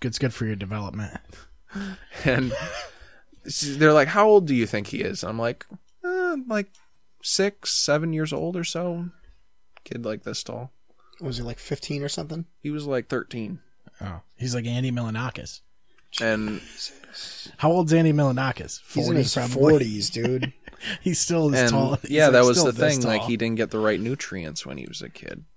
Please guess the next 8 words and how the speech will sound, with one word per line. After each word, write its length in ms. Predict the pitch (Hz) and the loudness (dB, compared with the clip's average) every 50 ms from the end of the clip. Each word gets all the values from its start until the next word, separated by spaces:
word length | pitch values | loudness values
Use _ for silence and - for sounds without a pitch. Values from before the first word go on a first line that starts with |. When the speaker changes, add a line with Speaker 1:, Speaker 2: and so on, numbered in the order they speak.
| - - | -20 -14
Speaker 2:
And 500 | - 95 101 98 95 95 98 98 - - - - - - - - - - - - - | -10 -8 -8 -6 -6 -6 -6 -8 -8 -10 -14 -16 -20 -20 -20 -20 -20 -20 -20 -20 -6
his 360 | - 110 110 104 98 - - - _ _ _ _ _ _ _ | -4 -2 -2 -2 -2 -6 -8 -10 _ _ _ _ _ _ _
mom 560 | - - 113 110 123 123 120 113 110 107 104 104 | -8 -4 -2 0 2 2 2 0 0 -2 -4 -4
sold, 360 | - - - - 113 135 147 | -2 -2 0 0 0 2 2
Speaker 1:
Now 120 | 135 123 123 | 2 2 2
Speaker 2:
like, 380 | 110 104 104 95 - - - - | 2 2 0 0 -4 -10 -10 -2
all 240 | - 107 104 104 | 2 2 2 2
his, 320 | 104 113 101 101 98 98 | 2 0 -2 -2 -2 -4